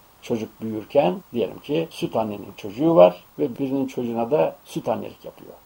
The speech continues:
İki kardeş büyüyor. Birisi öz çocuk, birisi süt emen çocuk. Onlar aynı kişiye anne diyorlar. Aynı kişiyi emiyorlar, aynı kişiden besleniyorlar.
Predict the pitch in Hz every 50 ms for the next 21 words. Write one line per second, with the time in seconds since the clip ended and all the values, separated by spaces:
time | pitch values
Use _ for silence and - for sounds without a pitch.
0 | - - - - 170 156 - 117 101 104 104 143 - - - - - - - -
1 | - - 131 123 120 - - - - - 117 147 156 - - - - - - -
2 | - - - - - - 113 104 127 160 - - - 110 104 101 - - 156 170
3 | 160 165 - - - - - - - - 139 - - - 101 101 98 98 - -
4 | - - - - - - - - 120 117 135 165 185 180 - - - - - -
5 | _ _ - - 160 190 202 170 139 - - 110 - - 120 107 98 - - 104
6 | 98 101 95 - - - - - - - - - - - - - - - - 120
7 | 139 143 131 113 - - 98 - - 95 90 92 - - 95 95 95 92 98 104
8 | 123 151 170 170 - - - - 127 127 131 120 110 - - 98 - - - -
9 | - - - - - - - - - - - - - - - - - -